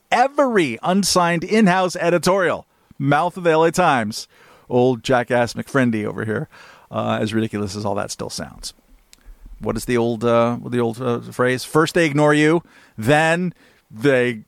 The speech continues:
call you a racist, and then they hire you? It's fine. Anyway, to Dick Reardon,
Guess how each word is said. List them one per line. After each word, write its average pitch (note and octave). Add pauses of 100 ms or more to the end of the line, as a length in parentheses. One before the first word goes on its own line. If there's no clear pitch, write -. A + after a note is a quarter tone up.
call C#3+
you C#3+
a C3
racist, C#3+ (100)
and C3+
then B2+
they B2+
hire D#3
you? C4 (800)
It's -
fine. - (640)
Anyway, C3+ (480)
to C3
Dick E3+
Reardon, A2+